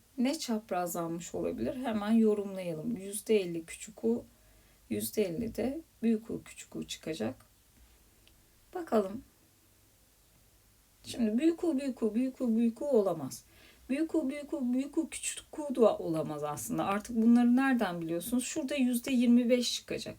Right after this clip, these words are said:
Çaprazlamayı yapın, göreceksiniz. E, ne kaldı alternatif? Büyük U, küçük U, küçük U, küçük U. Ve baktığınızda göreceksiniz büyük U, küçük U yüzde elli, küçük U, küçük U yüzde elli. Şu çaprazlamayı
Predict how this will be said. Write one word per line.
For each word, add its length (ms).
Çaprazlamayı 720
yapın, 300
göreceksiniz. 720
E, 100
ne 140
kaldı 340
alternatif? 800
Büyük 280
U, 120
küçük 320
U, 120
küçük 340
U, 120
küçük 400
U. 120
Ve 140
baktığınızda 500
göreceksiniz 680
büyük 260
U, 100
küçük 300
U 60
yüzde 460
elli, 240
küçük 320
U, 100
küçük 300
U 100
yüzde 420
elli. 380
Şu 580
çaprazlamayı 960